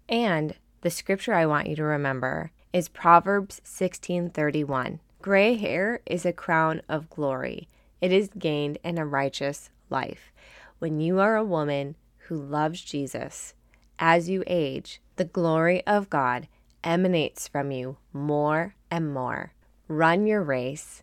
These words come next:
and remember that your value and your worth comes from Jesus. Heavenly Father, aging is so challenging,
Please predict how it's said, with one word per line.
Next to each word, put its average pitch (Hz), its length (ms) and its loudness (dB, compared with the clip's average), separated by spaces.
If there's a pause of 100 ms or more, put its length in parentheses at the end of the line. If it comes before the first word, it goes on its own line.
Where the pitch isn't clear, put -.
(120)
and 190 220 2
remember 175 680 2 (260)
that - 240 -4
your 165 160 0
value 147 720 0
and 147 200 -6
your 156 160 -4
worth 151 400 0 (180)
comes 151 600 -4 (160)
from 151 240 -4
Jesus. - 680 -12 (180)
Heavenly 202 380 2
Father, 147 600 2 (200)
aging 190 540 0
is 147 500 -4 (260)
so 151 680 0 (100)
challenging, 135 800 -8